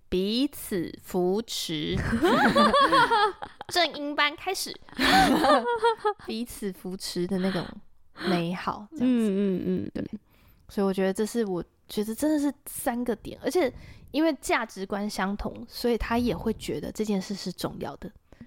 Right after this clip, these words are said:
Speaker 2: 嗯。
Speaker 1: 他不会跟你说，“嗯，我们两个就去约会就好了，干嘛还要去找谁？
Speaker 2: 对啊，
Speaker 1: 我想要两人世界。”
Speaker 2: 好麻烦哦，这样。哇，那个真的就
Speaker 1: 对。然后有时候就是，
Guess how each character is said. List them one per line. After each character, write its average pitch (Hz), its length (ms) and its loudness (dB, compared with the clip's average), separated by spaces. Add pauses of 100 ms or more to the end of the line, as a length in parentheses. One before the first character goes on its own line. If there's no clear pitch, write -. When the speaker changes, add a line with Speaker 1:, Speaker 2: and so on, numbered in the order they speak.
Speaker 2:
嗯。 240 300 2
Speaker 1:
他 202 120 2
不 233 80 2
会 302 100 4
跟 302 100 2
你 247 60 2
说 269 320 0
，“嗯， 403 120 2
我 370 40 4
们 311 100 4
两 269 120 2
个 247 80 2
就 339 100 2
去 370 160 4
约 359 100 4
会 381 160 2
就 370 120 2
好 262 160 -2
了， 214 180 2
干 285 100 0
嘛 262 80 2
还 226 60 2
要 226 160 2
去 254 120 -6
找 220 280 -4
谁？ - 320 -10 (300)
Speaker 2:
对 226 200 6
啊， 220 140 4
Speaker 1:
我 220 40 6
想 226 220 6
要 - 60 2
两 - 20 -2
人 240 200 4
世 254 80 2
界。” 277 40 4
Speaker 2:
好 285 40 4
麻 277 100 4
烦 233 120 4
哦， 196 340 -2
这 - 100 -4
样。 - 80 -6 (460)
哇， 170 180 -4 (520)
那 208 120 -2
个 196 100 2
真 175 160 -2
的 165 140 0
就 165 260 -2 (300)
Speaker 1:
对。 - 260 -10 (600)
然 208 120 0
后 240 60 4
有 277 100 4
时 226 120 0
候 233 100 2
就 226 140 -2
是， 220 200 0